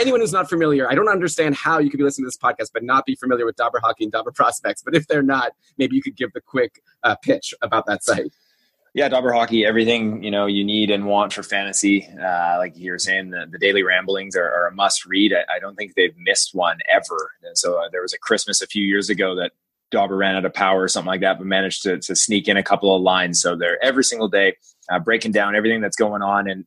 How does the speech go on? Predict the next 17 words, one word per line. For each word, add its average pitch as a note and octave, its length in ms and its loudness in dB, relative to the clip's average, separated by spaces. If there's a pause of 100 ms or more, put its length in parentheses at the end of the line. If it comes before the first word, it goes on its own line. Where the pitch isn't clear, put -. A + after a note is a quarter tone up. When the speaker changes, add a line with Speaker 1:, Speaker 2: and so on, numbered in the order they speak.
(160)
Speaker 2:
<clears throat> - 20 2 (240)
excuse A2 400 0
me, F#2 140 0
during F#2+ 200 2
the F#2 100 0
off F#2 140 2
season F#2+ 240 0
here, F2+ 200 -2
we F2 80 2
usually F2 300 0
get F2+ 120 4
into F2+ 220 -2
some F#2+ 160 -2
deep G2+ 220 -2
dives E2+ 520 2 (240)
on E2 300 -2
the, E2 120 0